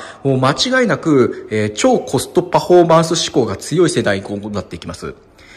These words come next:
えー、超コストパフォーマンス志向。うん。えー、まあ、簡単に言うと、えー、会社名挙げてしまうと皆さん多分ダイソー行くと思うんですよ。何かあったら。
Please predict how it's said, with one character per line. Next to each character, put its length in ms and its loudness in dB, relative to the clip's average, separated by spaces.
え 140 2
ー、 20 2
超 240 6
コ 140 -2
ス 80 -4
ト 80 -2
パ 120 4
フ 100 2
ォ 40 8
ー 20 2
マ 120 4
ン 20 2
ス 100 -2
志 140 -2
向。 360 0
う 60 -6
ん。 140 -6
え 440 0
ー、 40 -10
ま 80 2
あ、 20 -4
簡 200 0
単 260 0
に 80 -2
言 80 2
う 40 -6
と、 440 2
え 680 -10
ー、 40 -20
会 200 -2
社 120 -2
名 100 2
挙 160 2
げ 20 -4
て 60 -8
し 80 -6
ま 80 0
う 60 -2
と 80 -4
皆 160 0
さ 80 0
ん 40 0
多 80 2
分 120 -4
ダ 160 0
イ 60 0
ソ 120 0
ー 40 2
行 80 -2
く 60 -12
と 80 0
思 120 0
う 20 0
ん 40 -4
で 60 -4
す 80 -6
よ。 120 -12
何 180 -6
か 80 -6
あ 40 -8
っ 100 -16
た 80 -10
ら。 200 -12